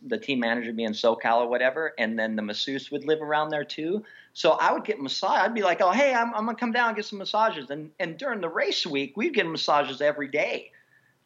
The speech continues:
You know, so we were always doted on. Anything we need, we just, they go, "Oh, what do you need?" It, you know, you roll into the pits, everything's there. It was, it was, it was mind blowing at a point when, especially when I started doing well,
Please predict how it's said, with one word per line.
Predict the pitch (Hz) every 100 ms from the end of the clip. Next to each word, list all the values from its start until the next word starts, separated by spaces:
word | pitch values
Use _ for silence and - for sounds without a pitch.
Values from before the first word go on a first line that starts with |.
| -
You | 156
know, | 147
so | 143 156
we | 143 202
were | 247 165 -
always | 135 165 170 139
doted | - 139 139 139
on. | 135 139 -
Anything | 185 180 190 165
we | 151
need, | 147
we | 131 156
just, | 160 -
they | 147
go, | 143 135
"Oh, | 165 160
what | 180
do | 175
you | 175
need?" | 143 110 -
It, | 156 156
you | 147
know, | 143
you | 143 147
roll | 147 175 170
into | 175 170
the | 160
pits, | 160 175 190 - - - _ _ _
everything's | 165 175 170 196 165
there. | 175 180 - 104 - -
It |
was, | 233 247
it | - 285
was, | 339 247 - -
it | 320
was | 277 226
mind | 226 220 240 254 220
blowing | 208 196 185 175
at | 160
a |
point | 156 - 185 160
when, | 147
especially | 143 - 285 311
when | 247 190
I |
started | 165 - 170 151
doing | 160 151
well, | 131 127 139 151 -